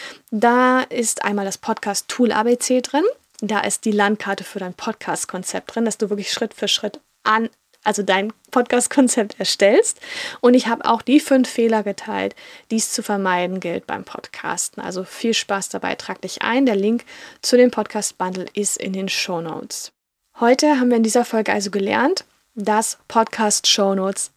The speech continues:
sein müssen. Also ich habe das schon mal gesehen, dass ein Podcast einfach nichts stehen hatte in den Shownotes. Das ist natürlich vertan. Also Podcast-Shownotes müssen sein. Und es ist super einfach, wenn du dir für dich und deinen Podcast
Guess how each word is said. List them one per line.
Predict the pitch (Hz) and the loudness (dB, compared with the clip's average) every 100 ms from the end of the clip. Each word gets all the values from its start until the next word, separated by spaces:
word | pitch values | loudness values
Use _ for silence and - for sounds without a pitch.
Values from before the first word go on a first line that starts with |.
| - | -8
sein | 185 196 202 196 | 0 2 4 2
müssen. | 165 - - 214 - | 0 -4 -6 -12 -10
Also | 185 180 | -8 -6
ich | - 98 180 | -8 -10 -12
habe | - - | -16 -10
das | - | -8
schon | - | -6
mal | 180 175 | -10 -10
gesehen, | 175 - - 262 | -12 -10 -2 0
dass | 247 - | 0 -4
ein | 185 | -10
Podcast | - - 196 - | -14 -10 -10 -8
einfach | 202 - - - _ _ | -6 -6 -6 -16 _ _
nichts | 226 427 - - | 4 4 2 0
stehen | - 160 185 | 0 0 -2
hatte | 165 - | -6 -8
in | - | -8
den | 196 | -4
Shownotes. | - - - - - - - - | -4 -4 -6 -8 -10 -14 -16 -6
Das | 208 208 | -2 0
ist | 247 | 0
natürlich | 254 254 - | 0 0 -4
vertan. | - 214 185 175 | -6 -8 -8 -8
Also | - 190 | -8 -8
Podcast-Shownotes | - 240 - 208 - 196 175 - 202 | -4 -4 -2 -2 -2 -2 -4 -6 0
müssen | 254 - 285 | 2 4 2
sein. | 262 247 247 262 - - - - 214 | 2 2 2 0 -6 -14 -14 -8 -4
Und | |
es | 202 | -2
ist | 220 - | -2 0
super | - 254 233 196 | 0 0 0 0
einfach, | 208 208 - | 0 -2 -2
wenn | 196 | -4
du | 190 | -6
dir | 185 | -8
für | - - | -10 -14
dich | - 339 381 - | 2 2 2 -2
und | 226 214 | -2 2
deinen | 220 220 | 2 2
Podcast | - 208 - 196 202 | -4 -8 -6 -4 -4